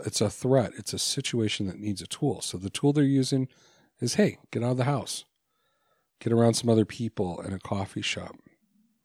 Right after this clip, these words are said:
Another tool you could use is when you anticipate that, hey, you got a, a time,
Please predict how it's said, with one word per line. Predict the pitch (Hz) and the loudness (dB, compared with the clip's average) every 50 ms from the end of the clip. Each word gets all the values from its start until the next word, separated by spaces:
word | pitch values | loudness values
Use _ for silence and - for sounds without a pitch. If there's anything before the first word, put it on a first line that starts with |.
| _ _ _ _ _ _ _ _ _ _ | _ _ _ _ _ _ _ _ _ _
Another | - 110 113 131 139 | 4 8 10 10 10
tool | 135 - - 147 147 147 | 8 8 8 8 10 10
you | 147 147 147 | 10 8 8
could | - - 139 123 | 6 4 2 4
use | 127 135 147 170 185 170 139 | 6 8 10 10 8 8 6
is | 123 120 107 - - - - _ _ - _ _ _ _ _ _ | 4 4 4 2 -4 -10 -16 _ _ -20 _ _ _ _ _ _
when | - 104 104 | -4 0 4
you | 107 110 | 6 6
anticipate | 107 101 92 - - - 120 - - 135 113 - 123 123 131 127 - | 6 4 2 0 -2 -2 0 0 0 0 2 4 4 4 4 4 2
that, | - 90 - | -2 -8 -4
hey, | - - 117 | -2 0 0
you | 120 117 101 | 2 2 0
got | 107 101 95 | -2 -4 -4
a, | 92 90 - _ _ _ _ _ - | -6 -10 -12 _ _ _ _ _ -10
a | - 95 92 - | -10 -10 -10 -10
time, | - - 123 113 110 117 117 117 113 110 110 | -6 -2 0 2 4 4 4 4 2 0 -2